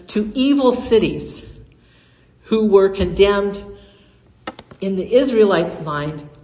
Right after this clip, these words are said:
before the coming of the Messiah. But if Jesus had gone into those cities and performed the miracles that he, that he performed in Bethsaida and Chorazin, they would have been flat on their faces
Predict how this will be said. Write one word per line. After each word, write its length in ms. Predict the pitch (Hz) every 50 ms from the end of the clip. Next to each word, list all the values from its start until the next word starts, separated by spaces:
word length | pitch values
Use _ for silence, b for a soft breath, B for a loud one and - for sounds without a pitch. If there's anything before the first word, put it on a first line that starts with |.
| - -
before 920 | - 208 202 - - - - 240 240 233 220 185 151 147 147 - - - - - - - - - -
the 80 | 165
coming 420 | 165 - 185 180 165 160 156 156 160
of 140 | 156 151
the 80 | 151 147
Messiah. 540 | 139 135 139 - 196 185 190 180 151 - - - - - - - - - - - _ _ _ _ _ b b b b b b b b b b b b _ _ _ _ - - -
But 160 | - 185 180
if 240 | 175 175 - - -
Jesus 460 | - - 240 269 277 240 226 208 - -
had 160 | 190 170 170
gone 220 | 190 175 175 180
into 240 | 180 175 165 - 160
those 440 | 151 180 180 208 226 226 - - -
cities 440 | 165 151 139 139 135 131 - - -
and 140 | - 160 147
performed 440 | - 160 - - 190 190 190 190 190
the 40 | 175
miracles 640 | 160 160 165 170 185 180 - 208 202 214 214 -
that 140 | - 160 151
he, 200 | 143 156 156 156 B B B B B B
that 220 | - 165 139 -
he 180 | - - 170 151 147 B B B B B -
performed 460 | - 185 175 - 196 185 190 185 180
in 120 | 175 160
Bethsaida 800 | 147 160 151 147 - - - 170 175 175 175 185 196 208 220 220
and 120 | 214 151 139
Chorazin, 920 | - - 185 190 202 214 208 214 226 220 233 247 254 247 B B B B B B B B B B B B B B _ _ _
they 160 | - 226 277 349
would 160 | 359 240 -
have 100 | - -
been 120 | 165 156
flat 280 | - - 175 160 165 170
on 140 | 175 170 165
their 120 | 175 175
faces 760 | 170 - 190 175 175 - - - 156 147 143 147 - - -